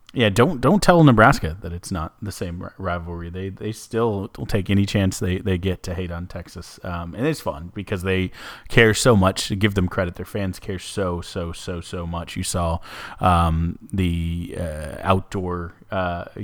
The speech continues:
game, right, that, that set all kinds of records. They, uh, they are, uh, passionate, and they, they do care a lot about volleyball up there. Um, they don't have football to watch anymore, but, uh, <laughs> yeah, I kid. No, Matt Rhule's doing some decent things there.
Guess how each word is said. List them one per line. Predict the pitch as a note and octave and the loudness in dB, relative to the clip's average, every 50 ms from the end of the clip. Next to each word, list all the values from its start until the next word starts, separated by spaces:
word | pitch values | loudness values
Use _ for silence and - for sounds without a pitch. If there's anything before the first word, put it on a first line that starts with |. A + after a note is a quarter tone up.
| G2 | -8
game, | F#2+ G#2 F#2+ F#2 F2+ F2+ F2+ F2+ | -4 -4 -2 -2 -2 -4 -4 -4
right, | F2+ F2 F2+ F#2 _ - | -4 -6 -6 -8 _ -12
that, | F#2+ F2+ - - | -12 -10 -10 -10
that | F2+ F2+ - | -12 -12 -12
set | - - - F2 E2+ | -8 -6 -6 -4 -4
all | E2+ E2+ | -4 -6
kinds | - - F#2 F2 E2+ F2+ | -6 -6 -6 -6 -6 -8
of | E2+ | -8
records. | F2 F2 E2+ - - F#2 E2+ E2 - | -8 -8 -8 -8 -10 -12 -12 -12 -10
They, | - F2+ F2+ F2+ F2+ F2+ F2 | -6 -2 0 0 0 0 0
uh, | E2+ E2 E2 F2 - - - - - - - - - | 0 -2 -4 -4 -8 -10 -14 -16 -16 -18 -8 2 4
they | G2+ G2+ G2+ G2+ | 6 6 8 8
are, | G2+ G2 F#2+ F#2+ F#2+ F#2+ F#2 F#2 F#2 F#2+ - | 8 10 10 8 8 8 6 6 4 2 0
uh, | G2 F#2 F2 F2 E2+ E2+ E2+ E2 D#2 C2+ - - | 2 2 2 2 2 0 -2 -6 -6 -4 4 6
passionate, | - - A2+ G#2+ G2+ - - F#2+ D#2+ D#2+ E2+ - - - | 6 6 6 4 2 0 -2 -6 -6 -6 -8 -14 -14 -8
and | G2 F#2+ F2+ F2+ | -6 -4 -4 -2
they, | F2 F2 F2+ | -4 -4 -6
they | F#2 G2 F#2 F2+ | -6 -6 -6 -4
do | F2+ F#2+ | -4 -6
care | F2+ - - G2+ F2+ | -8 -6 -4 -4 -4
a | E2+ | -4
lot | E2 E2 E2+ E2 | -4 -6 -6 -6
about | E2 E2+ E2+ E2+ | -6 -8 -8 -8
volleyball | E2+ E2 E2 E2 E2+ E2 E2 D#2+ E2 E2+ | -8 -8 -8 -8 -10 -10 -10 -10 -12 -12
up | E2 _ - | -14 _ -14
there. | - F#2+ F2 E2+ E2+ - - | -14 -12 -12 -12 -12 -12 -10
Um, | - F2+ F2 F2 F2+ - | -10 -10 -10 -10 -14 -14
they | - - | -16 -16
don't | F2+ F2 | -16 -16
have | F2+ - | -14 -8
football | - B2 - - F#2 F2+ | -8 -8 -6 -6 -10 -10
to | F2+ | -10
watch | F2+ F#2+ F#2+ - - | -8 -8 -10 -10 -10
anymore, | G2 F#2+ F#2+ G2 G2 | -12 -10 -8 -8 -8
but, | F2 G2 F#2+ - - - - - - | -8 -8 -10 -12 -14 -20 -20 -12 -2
uh, | - - A2 A2 G#2+ G#2+ G#2 G#2+ - | 2 6 8 8 10 8 8 6 2
<laughs> | A2+ A2+ - - - | -4 -6 -4 -2 -2
yeah, | A#2+ - F#2+ | -2 -2 -4
I | F#2+ | -8
kid. | - - F2 F2 | -6 -8 -8 -6
No, | B2+ D#3 | -6 -4
Matt | E3+ F#3 F3 E3 | -4 -4 -4 -4
Rhule's | D#3 C#3 A#2 - | -4 -4 -4 -4
doing | - G2+ F2+ F2+ - - | -6 -6 -6 -6 -8 -12
some | - - F#2+ | -14 -12 -12
decent | F2 E2+ - - - | -12 -12 -12 -14 -16
things | - G2+ G2 - - | -14 -14 -16 -16 -16
there. | - - | -16 -16